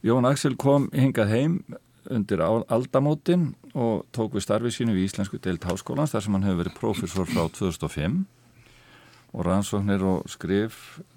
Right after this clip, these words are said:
hans er á sviði sögulegra málvísinda en hann hefur sérstaklega beint sjónum sínum að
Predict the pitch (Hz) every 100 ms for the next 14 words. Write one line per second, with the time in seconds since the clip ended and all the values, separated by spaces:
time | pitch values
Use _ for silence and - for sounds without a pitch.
0 | - 92 107 127 98 87 85 80 - -
1 | - - - 87 101 - 87 85 82 78
2 | 78 78 95 95 117 98 98 98 95 143
3 | 151 131 120 - 117 - 139 131 101 87
4 | 90 117 110